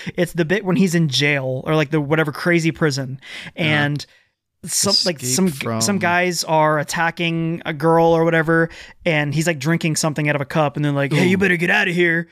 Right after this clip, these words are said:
Speaker 1: He's like, "I'm gonna, if you don't get out of here, I'm gonna kill you." He's like, "You're gonna threaten to kill us with your cup?" He's like, "Teacup, actually." <laughs>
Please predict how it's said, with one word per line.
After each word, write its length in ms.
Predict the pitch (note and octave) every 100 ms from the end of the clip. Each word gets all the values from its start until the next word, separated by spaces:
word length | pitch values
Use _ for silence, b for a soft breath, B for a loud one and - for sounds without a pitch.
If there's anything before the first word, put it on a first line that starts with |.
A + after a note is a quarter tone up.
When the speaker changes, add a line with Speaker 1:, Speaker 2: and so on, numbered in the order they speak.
| b b b
Speaker 1:
He's 240 | E3+ E3
like, 180 | D#3+ D3+
"I'm 160 | D3+ D#3
gonna, 400 | D#3 D3 C#3+ -
if 100 | C#3+
you 60 | D#3+
don't 100 | E3
get 100 | D#3
out 120 | D#3 D3+
of 40 |
here, 120 | D3
I'm 60 | C#3+
gonna 120 | C#3
kill 240 | C3 D#3+ D3+
you." 180 | C#3 C3+
He's 100 | C3+
like, 160 | C3+
"You're 80 | D#3
gonna 180 | F3+ G3+
threaten 240 | - A3+ F#3
to 60 |
kill 240 | C#3 G#3+ A3
us 220 | G3 -
with 160 | F3 D#3
your 140 | B2+ -
cup?" 300 | - A3 B3 - b
He's 100 | -
like, 140 | D3+ C3+
"Teacup, 420 | F3 - D3 C3
actually." 520 | C#3 - D#3+ C3 C3
<laughs> 40 | _